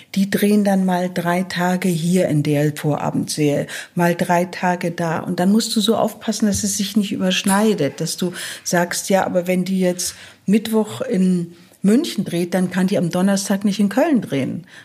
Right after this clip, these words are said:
Weil wie kriege ich sie am Mittwoch Nacht nach Köln?“ und so. Also du bist wirklich in der Organisation für den, ähm, Künstler, dass, wie kriege ich den rechtzeitig dahin? Wie weiß der Bescheid,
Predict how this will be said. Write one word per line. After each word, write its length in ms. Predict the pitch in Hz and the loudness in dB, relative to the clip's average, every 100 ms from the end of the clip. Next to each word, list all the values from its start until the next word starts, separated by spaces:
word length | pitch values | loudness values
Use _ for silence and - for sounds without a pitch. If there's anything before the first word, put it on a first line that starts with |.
| - | -2
Weil 160 | 185 | 2
wie 140 | 190 220 | 2 2
kriege 260 | - 220 | 0 0
ich 100 | 214 - | 0 0
sie 100 | 190 | 2
am 160 | 185 | 2
Mittwoch 560 | 214 - 226 220 185 - | 0 0 -2 -2 -6 -2
Nacht 520 | 185 202 - - - | 2 2 0 -6 -2
nach 300 | 202 196 - | 0 0 -2
Köln?“ 400 | 214 190 233 240 | 2 4 4 2
und 160 | 202 196 | 0 -2
so. 100 | 208 - - | -4 -8 -12
Also 200 | - 190 | -4 -2
du 140 | 196 226 | 0 0
bist 460 | - 220 - 180 | -2 -4 -4 0
wirklich 580 | 220 233 - 233 - - _ 180 - | 2 2 -2 -4 -6 -14 _ -10 -4
in 220 | 226 254 247 | 2 4 4
der 280 | 214 220 | 2 0
Organisation 1400 | 190 196 196 190 180 170 165 - - 190 220 247 269 269 - - - _ - - | 0 -2 0 -2 -2 0 -2 -2 -2 0 2 2 2 0 -4 -18 -20 _ -16 -4
für 240 | 226 233 | 2 2
den, 500 | 226 214 208 202 214 - | 2 0 2 0 -2 -2
ähm, 540 | 165 170 160 - - - | -2 0 -2 -4 -8 0
Künstler, 580 | 214 262 - - 208 | 2 4 0 0 0
dass, 340 | 190 190 185 - | 2 -2 -4 -2
wie 220 | 233 240 | -2 0
kriege 260 | - 226 220 | 0 0 0
ich 180 | - | -4
den 260 | 214 214 208 | -2 0 2
rechtzeitig 800 | 180 220 - - 196 196 202 - | 0 -2 -2 0 0 0 -6 -2
dahin? 640 | 170 156 196 226 214 175 | -2 0 2 4 2 0
Wie 220 | 196 208 | 0 2
weiß 360 | 190 185 196 - | 2 2 0 -2
der 160 | 190 185 | -2 -2
Bescheid, 480 | 185 - 160 180 | -2 0 2 0